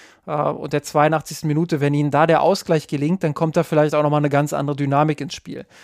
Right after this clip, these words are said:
Ähm, und, äh, darauf hat Nagelsmann vielleicht so ein bisschen spekuliert. Ich, ich weiß es nicht, dafür müsste man ihn persönlich fragen.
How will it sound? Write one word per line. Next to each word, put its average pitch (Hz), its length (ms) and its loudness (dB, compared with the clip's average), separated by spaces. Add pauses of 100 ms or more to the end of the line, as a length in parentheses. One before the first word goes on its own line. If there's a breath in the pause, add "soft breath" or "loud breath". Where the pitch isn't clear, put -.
(320 soft breath)
Ähm, 123 440 -8
und, 131 440 -4
äh, 156 220 -6 (920)
darauf 170 420 2
hat 180 160 0
Nagelsmann 170 460 2
vielleicht 165 240 0
so 180 80 -2
ein 160 60 0
bisschen 165 220 -2
spekuliert. 170 1040 -2
Ich, - 260 -18
ich - 140 -16
weiß 156 200 4
es 185 80 -8
nicht, 202 180 -4
dafür 160 200 -2
müsste 156 240 -4
man 151 140 0
ihn 147 80 -6
persönlich 151 440 -2
fragen. 185 380 2